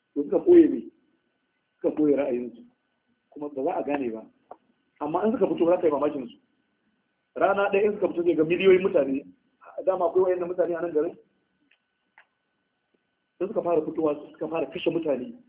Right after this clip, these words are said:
Sai sun daɗe suna ɓanna, kila ma sai sun kifar da gwamnati sannan a ga, a, sannan a, a, abin, abin da yake faruwa.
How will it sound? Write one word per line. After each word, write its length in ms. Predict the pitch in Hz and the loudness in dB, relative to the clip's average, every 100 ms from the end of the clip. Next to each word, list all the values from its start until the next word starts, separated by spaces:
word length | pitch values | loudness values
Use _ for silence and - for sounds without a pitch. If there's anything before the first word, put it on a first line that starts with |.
| _ _ _ _ _ _ _ _ _ _ 233 | _ _ _ _ _ _ _ _ _ _ -2
Sai 160 | 180 | -2
sun 160 | 175 165 | -2 -2
daɗe 280 | 208 220 160 | 2 2 0
suna 180 | 175 160 | 0 -2
ɓanna, 400 | - 131 143 156 - _ | -2 -4 -6 -8 -14 _
kila 180 | 208 190 | -4 -2
ma 140 | 165 | -2
sai 120 | 170 175 | -4 -8
sun 100 | 175 | -10
kifar 200 | - 175 | -10 -8
da 80 | - | -6
gwamnati 320 | 156 170 165 - | -4 -4 -8 -10
sannan 200 | 135 165 | -8 -8
a 60 | |
ga, 100 | 131 | -8
a, 240 | 156 131 - | -10 -12 -10
sannan 220 | 131 151 | -10 -10
a, 40 | - | -8
a, 200 | 127 123 113 | -10 -10 -10
abin, 180 | 143 | -10
abin 240 | 147 - 156 | -10 -8 -6
da 60 | |
yake 120 | 147 - | -6 -8
faruwa. 300 | 117 123 | -10 -10